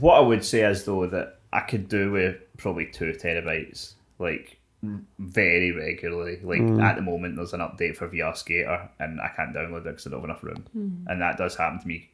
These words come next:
Speaker 1: a fair bit. Like, the PlayStation comes
Speaker 2: Yeah.
Speaker 1: with a one terabyte, but of that, you get, like, eight hundred and twenty gig or something like that. Don't quote me on that, but it's roughly in that range. And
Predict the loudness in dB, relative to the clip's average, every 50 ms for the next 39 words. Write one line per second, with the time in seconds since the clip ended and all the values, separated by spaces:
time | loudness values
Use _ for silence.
0 | -6 -6 -6 -2 0 0 0 2 0 0 -2 0 0 -2 -4 -6 -12 -12 -10 -6
1 | -2 -2 0 0 0 0 0 0 0 2 4 4 4 4 4 4 2 2 2 0
2 | 0 0 2 4 4 4 4 4 4 4 4 2 -2 -4 -8 -10 -6 -2 -2 0
3 | 0 -2 -4 -10 _ _ _ _ _ _ _ -4 -2 -2 -2 -2 0 0 2 2
4 | 2 0 -4 -6 -4 -4 -4 -4 -6 -10 -10 -8 -8 -8 -8 -8 -10 -12 -14 -14
5 | -14 -14 -14 -12 -12 -14 -14 -14 -10 -6 -6 -4 -4 -6 -8 -6 -4 -4 -4 -4
6 | -4 -6 -6 -6 -8 -8 -6 -4 -4 -2 -2 -2 -2 -6 -10 _ _ _ _ _
7 | _ _ _ _ _ _ _ _ -10 -10 -6 -2 -2 -2 0 0 -2 0 2 0
8 | 0 0 -2 -4 -4 -4 -2 0 0 0 0 0 0 0 0 0 0 0 -2 -2
9 | -4 -8 -6 -2 0 2 2 2 0 -2 -4 -6 -10 _ _ _ _ _ _ _
10 | _ _ _ -2 0 0 2 0 -2 -6 -6 -8 -10